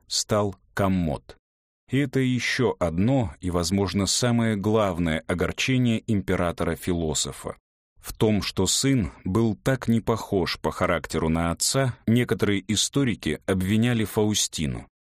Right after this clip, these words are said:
Якобы Августа прелюбодействовала с каким-то гладиатором. От этой связи и понесла Коммода. Особенно усердствовал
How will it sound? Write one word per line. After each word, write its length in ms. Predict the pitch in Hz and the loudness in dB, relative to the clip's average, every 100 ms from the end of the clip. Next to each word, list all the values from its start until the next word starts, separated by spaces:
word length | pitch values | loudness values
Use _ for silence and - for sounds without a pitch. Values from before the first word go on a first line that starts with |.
| - | -4
Якобы 500 | 104 151 151 123 113 - | 0 0 2 0 0 0
Августа 720 | 135 120 120 - - 117 98 _ | 0 0 0 0 2 0 0 _
прелюбодействовала 1000 | 120 110 98 95 117 139 - 131 117 120 | 0 2 2 2 2 2 0 0 2 2
с 100 | - | 0
каким-то 540 | - 104 110 104 95 | -2 -2 0 0 0
гладиатором. 880 | 98 104 107 104 95 73 - 71 60 - _ _ | 0 0 2 0 0 -2 -2 -2 -4 -10 _ _
От 180 | - 90 | -4 0
этой 240 | 92 87 82 | 0 0 0
связи 540 | - 95 117 110 107 - _ _ | 0 0 0 0 -4 -8 _ _
и 100 | 117 | -4
понесла 600 | - 110 104 - 101 95 | 0 2 2 0 0 0
Коммода. 640 | - 90 90 80 65 60 - _ _ _ _ _ - | 0 0 0 0 -4 -8 -16 _ _ _ _ _ -4
Особенно 600 | 90 - 123 123 123 123 - | -2 0 0 2 2 0 -2
усердствовал 880 | 113 - 113 - - 107 110 101 | -2 0 0 -2 -2 2 2 0